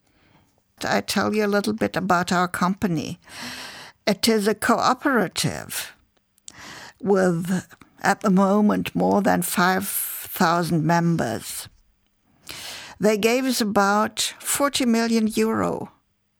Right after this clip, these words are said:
so that we can invest in renewable energies, electricity, gas, and heating grids, and so on.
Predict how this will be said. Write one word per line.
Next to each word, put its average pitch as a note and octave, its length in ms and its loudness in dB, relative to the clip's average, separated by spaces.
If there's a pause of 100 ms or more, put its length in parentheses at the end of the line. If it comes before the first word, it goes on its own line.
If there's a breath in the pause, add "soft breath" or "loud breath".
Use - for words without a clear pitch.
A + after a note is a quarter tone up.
(140)
so G3+ 360 0
that F#3 320 -2
we F#3 80 2
can F#3 420 -2 (240 loud breath)
invest G3 760 2
in D3 360 -4 (800 soft breath)
renewable F3+ 600 2
energies, F#3 1160 0 (380)
electricity, F#3+ 1080 -2
gas, F3+ 880 0
and F3+ 180 2
heating G#3 440 0
grids, F#3+ 640 -2 (520 soft breath)
and E3+ 220 -2
so F3 360 0
on. D3+ 400 -4